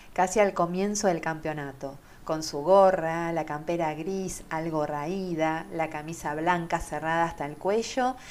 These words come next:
y la radio portátil en la mano.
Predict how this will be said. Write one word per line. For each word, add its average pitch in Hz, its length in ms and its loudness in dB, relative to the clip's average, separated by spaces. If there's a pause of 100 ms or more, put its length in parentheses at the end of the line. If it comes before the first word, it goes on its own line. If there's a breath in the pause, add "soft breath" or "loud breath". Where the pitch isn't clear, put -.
(140 loud breath)
y 185 140 -2
la 160 180 2
radio 190 400 4
portátil 170 540 0
en 156 160 -2
la 143 140 -6
mano. 131 420 -10